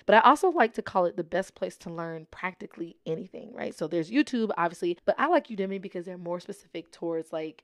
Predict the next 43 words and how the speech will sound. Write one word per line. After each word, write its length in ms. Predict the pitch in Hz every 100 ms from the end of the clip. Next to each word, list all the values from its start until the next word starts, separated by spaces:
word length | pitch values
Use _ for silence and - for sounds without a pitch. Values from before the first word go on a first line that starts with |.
| -
I 80 | 330
guess 160 | 403 403
you 60 |
could 120 | 359
say 120 | 349 349
career 420 | - 247 277 285
focus. 760 | - 254 254 269 254 247 247
They 180 | - 202
have 160 | 202 190
a 40 |
lot 340 | 170 175 208 277
of 120 | 277
things 260 | 233 226
on 160 | 214 220
tech. 520 | - 196 185 190 - _ _ -
I 140 | 294
think 220 | 302 247
it's 160 | 247 -
the 120 | 202
best 420 | 165 185 175 -
place 460 | - 180 175 190 - _ _ _
specifically 800 | - 196 196 196 202 220 214 175
if 160 | - 175
you're 100 | 185
in 120 | 185
the 80 | 175
tech 200 | - 190 190
industry 340 | 180 - 180
and 100 | 175
trying 260 | - 180 175
to 120 | 190
learn 220 | 202 208
anything, 400 | - 196 202 196
not 140 | 214 294
even 120 | 269
just 160 | 202
learning 180 | 180 175
how 80 | 175
to 60 | -
code, 300 | - - -
right? 200 | 170 165
So 120 | 170
whether, 340 | 170 170 170